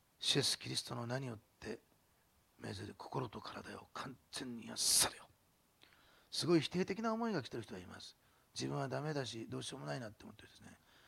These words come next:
主は言われます。確かに、えー、ダメで弱い部分があるでしょう。でも、私があなたを選んで、私があなたの力となり、盾となる。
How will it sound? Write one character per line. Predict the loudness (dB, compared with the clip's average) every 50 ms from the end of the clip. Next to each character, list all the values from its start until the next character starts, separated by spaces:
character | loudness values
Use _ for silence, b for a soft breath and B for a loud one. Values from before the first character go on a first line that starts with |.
| b b b
主 | 0 2 2
は | 4
言 | 4
わ | 2
れ | 0
ま | -2 -4 -6
す。 | -8 -10 b b b b b b -6
確 | 2 4 4 4 4
か | 2 -2 -2
に、 | -4 -6 -8 -12 B B B B B B B B -14 -12
え | -10 -6
ー、 | -4
ダ | -2 -2 0
メ | 0 2
で | 2 2
弱 | 4 4 2
い | 2
部 | 2 0
分 | -4 -4
が | -6 -6
あ |
る | -6 -8
で | -10
し | -10 -12
ょ | -12
う。 | -8 -4
で | -2 -2
も、 | 0 0 -2 -6 -8 B B B B B B B B B
私 | -6 -4 -2 0 0 2 2 2 2
が | 2
あ | 2
な | 2 0
た | 0 -2
を | -2
選 | -2 -2 -2 -4
ん | -4 -6
で、 | -6 -6 -8 -8 B B B B B B B
私 | -4 -4 -2 0 2 2 4
が | 4 4
あ |
な | 4 4
た | 2 -2
の | -4 -4
力 | -4 -4 0 2 2 2 2
と | 0 -4
な | -8 -8
り、 | -8 -6
盾 | -4 -4 -4 -4 -4
と | -6 -6 -6
な | -6
る。 | -8